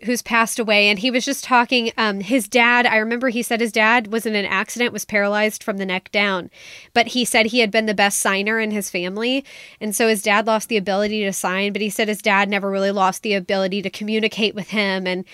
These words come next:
and show him love and encourage him. I mean, just amazing. And Troy just seems like the most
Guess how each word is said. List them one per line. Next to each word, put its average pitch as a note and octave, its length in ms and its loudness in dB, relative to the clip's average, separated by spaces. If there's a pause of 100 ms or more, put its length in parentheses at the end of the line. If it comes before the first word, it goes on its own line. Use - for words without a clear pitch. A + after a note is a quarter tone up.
(360)
and G#3+ 360 0
show G#3+ 340 2
him G#3+ 300 -2
love G3 400 2
and G3 100 0
encourage F#3+ 460 -4
him. A3+ 260 -2 (320)
I C4+ 80 4
mean, C#4+ 180 2
just F4 220 0
amazing. B3+ 420 0
And C4+ 140 -2
Troy D#4 300 2
just G4 180 -2
seems C4 340 -6
like A#3 200 0
the A#3 100 -2
most G#3 640 -2